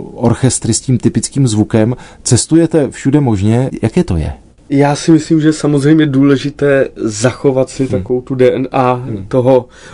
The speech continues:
Speaker 2: orchestru zvukovou a je škoda, když mizí. Samozřejmě doufám, že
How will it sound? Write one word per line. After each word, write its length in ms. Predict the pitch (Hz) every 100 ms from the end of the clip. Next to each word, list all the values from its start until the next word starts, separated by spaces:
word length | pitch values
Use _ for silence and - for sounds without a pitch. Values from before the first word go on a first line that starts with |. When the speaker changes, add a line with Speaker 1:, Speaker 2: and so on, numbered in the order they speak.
| -
Speaker 2:
orchestru 640 | 131 123 139 - - 131
zvukovou 800 | 123 117 123 135 123 127 135 -
a 340 | 131 123 123 143 - - - -
je 440 | 127 131 131 131 - -
škoda, 560 | - - - 127 131 135
když 640 | 120 127 127 - - - -
mizí. 600 | 131 131 104 98 92 -
Samozřejmě 760 | - 120 120 120 123 127 123 101 - -
doufám, 640 | 131 120 113 - 123 123
že 340 | 113 123 120